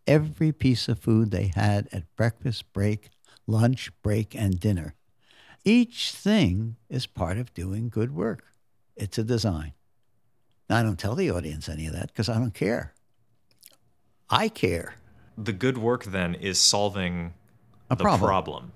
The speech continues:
Speaker 1: That's right.
Speaker 2: And the problem is?
Speaker 1: The problem.
Speaker 2: The problem is the boring day?
Speaker 1: No, the problem is,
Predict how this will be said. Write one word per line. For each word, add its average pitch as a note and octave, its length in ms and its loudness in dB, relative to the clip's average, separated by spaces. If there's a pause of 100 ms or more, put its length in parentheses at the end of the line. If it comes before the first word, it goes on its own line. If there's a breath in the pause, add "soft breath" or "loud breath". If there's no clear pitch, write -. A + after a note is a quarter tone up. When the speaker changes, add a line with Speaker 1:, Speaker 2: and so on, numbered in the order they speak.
(120)
Speaker 1:
That's - 160 -8
right. A2 240 -4
Speaker 2:
And F2 120 -6
the E2+ 60 -6
problem F#2+ 560 -2
is? D2+ 600 -8 (1600)
Speaker 1:
The C#3+ 80 -4
problem. C3+ 380 -2 (640)
Speaker 2:
The - 80 -16
problem F#2+ 300 0
is E2 140 -6
the F2+ 60 -10
boring F2+ 360 0
day? G2 240 -4 (640)
Speaker 1:
No, C#4+ 180 -2
the A#3 100 -4
problem G3+ 480 -6
is, C3+ 500 -4